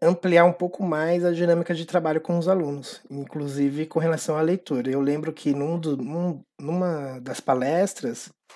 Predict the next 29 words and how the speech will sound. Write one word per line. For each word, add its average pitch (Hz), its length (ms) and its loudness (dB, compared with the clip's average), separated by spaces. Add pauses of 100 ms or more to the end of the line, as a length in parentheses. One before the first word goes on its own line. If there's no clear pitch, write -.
(460)
não 160 100 2
lembro 165 180 4
se - 60 -4
foi 165 180 4
hoje 170 280 6
ou 190 80 10
ontem, 135 220 -2
acho 131 120 -6
que - 40 -18
foi 175 140 2
ontem, 147 420 0 (680)
elas 123 300 -4
falaram, 151 880 4
é, 135 280 0
justamente 147 680 -2
disso, 139 520 -6 (480)
na, 113 720 -8
no 117 100 -8
replanejamento, 135 880 -2 (1200)
da 135 120 0
possibilidade 135 880 0
de 139 80 -6
trabalhar 131 760 0
a - 40 -12
questão 135 320 -6
de 120 120 -10
leitura 123 340 -4
de - 80 -6
notícias 254 800 -2